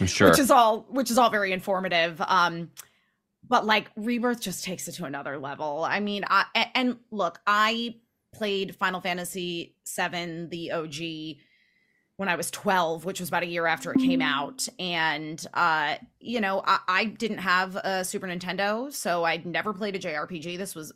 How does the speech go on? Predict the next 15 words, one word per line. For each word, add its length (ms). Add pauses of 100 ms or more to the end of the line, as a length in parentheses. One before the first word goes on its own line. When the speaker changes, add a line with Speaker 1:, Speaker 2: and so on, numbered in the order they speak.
(140)
Speaker 2:
I 100
mean, 320
yeah, 240
this 180
was 120
the 80
first 400
J 140
R 120
P 100
G 140
I 80
ever 240
played. 500
And 560